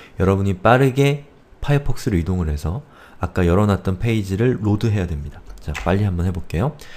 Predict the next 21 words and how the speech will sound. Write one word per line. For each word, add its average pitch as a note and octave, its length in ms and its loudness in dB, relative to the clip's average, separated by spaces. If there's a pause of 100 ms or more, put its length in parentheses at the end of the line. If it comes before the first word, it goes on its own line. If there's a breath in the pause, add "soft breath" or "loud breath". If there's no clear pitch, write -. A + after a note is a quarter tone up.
(140 loud breath)
자, - 180 -8
에프 G#2 300 2
오 B2+ 100 4
키를 A2+ 200 2
눌렀어요. F2+ 580 0 (280 loud breath)
그리고 F#2+ 340 2
파이어폭스에 A#2+ 540 -2
있는 F2+ 200 2
요 E2+ 140 0
페이지를 A#2+ 580 0
로드하면 F#2 580 2 (380 loud breath)
자, G#2 100 0
보시는 A#2 340 2
것처럼 B2 520 2 (320 loud breath)
페이지가 D#3 420 4
열리지 G#2+ 360 4
않고 F2 380 -2
계속해서 G#2 560 0
대기 F#2+ 280 2
상태에 F#2+ 400 0
빠집니다. D#2 500 -4